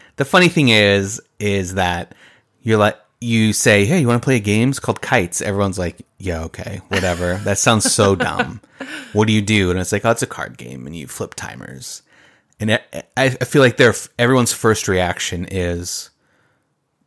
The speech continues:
Speaker 1: that, "That sounds dumb."
Speaker 2: Or at least bore-, like, boring.
Speaker 1: Yeah.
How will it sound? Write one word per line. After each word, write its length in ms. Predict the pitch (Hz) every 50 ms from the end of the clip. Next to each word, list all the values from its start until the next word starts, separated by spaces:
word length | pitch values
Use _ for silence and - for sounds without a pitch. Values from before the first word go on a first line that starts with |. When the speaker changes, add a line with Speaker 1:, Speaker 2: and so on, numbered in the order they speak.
| _ _ -
Speaker 1:
that, 440 | 104 98 90 101 92 90 - - _
"That 240 | 101 101 123 - 107
sounds 280 | - - 90 85 87 -
dumb." 400 | - 60 57 65 78 - 107 - _ _ _ _ _ _ _ _ _ _ _ _ _ -
Speaker 2:
Or 140 | 214 226 220
at 140 | 220 196
least 320 | 202 220 214 - - - _
bore-, 360 | 175 160 151 170 185 180 - -
like, 260 | 170 180 175 - -
boring. 380 | - 160 143 160 175 170 151 -
Speaker 1:
Yeah. 420 | 254 247 202 104 92 90 - -